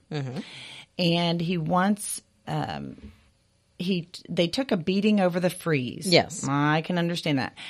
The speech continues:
Speaker 2: How do I know if they're gonna be okay? Do I prune them now?
Speaker 1: Mm-hmm. So I have the same thing. I
Speaker 2: Mm-hmm.
Speaker 1: replanted after I had one for twenty-one years.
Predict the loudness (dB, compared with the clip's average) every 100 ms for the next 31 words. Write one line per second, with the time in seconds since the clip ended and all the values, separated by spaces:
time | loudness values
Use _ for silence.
0 | -12 4 6 6 6 8 8 8 6 4
1 | 2 2 4 2 4 2 4 4 4 4
2 | 4 4 -2 -12 -14 2 4 4 2 2
3 | 4 4 6 6 4 2 -4 -10 _ -4
4 | -2 -2 -8 -14 0 12 12 12 12 10
5 | 10 8 8 8 10 8 8 8 2 2
6 | 6 8 10 8 6 8 10 10 10 10
7 | 12 10 8 8 6 8 8 8 4 0
8 | 2 4 6 6 6 6 4 0 -6